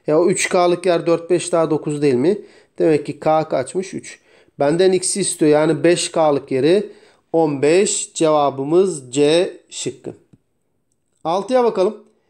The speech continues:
Beşi vermiş, altıyı vermiş. İkizkenar var. İkizkenarı gördüm, hiç dayanamam. Tepeden bir dik gelelim önce.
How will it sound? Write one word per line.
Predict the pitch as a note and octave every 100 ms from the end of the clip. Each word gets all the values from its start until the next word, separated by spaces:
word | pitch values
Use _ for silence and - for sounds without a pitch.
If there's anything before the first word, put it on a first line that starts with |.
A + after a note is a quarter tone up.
| _ _ _ _ -
Beşi | F3+ -
vermiş, | G#3 F3 D3 -
altıyı | D#3+ D#3+ G3 F3+
vermiş. | D3+ F#3 -
İkizkenar | - G3+ - G3 F3 C#3
var. | E3
İkizkenarı | F#3 - - F3+ F3
gördüm, | E3+ E3+ D#3+ F3
hiç | E3+ -
dayanamam. | D#3+ D3 C3+ D#3+
Tepeden | - D3 D3 D3+ C#3+
bir |
dik | C#3 -
gelelim | D#3 D3 C#3+ B2
önce. | A#2 A#2+ D3+ G3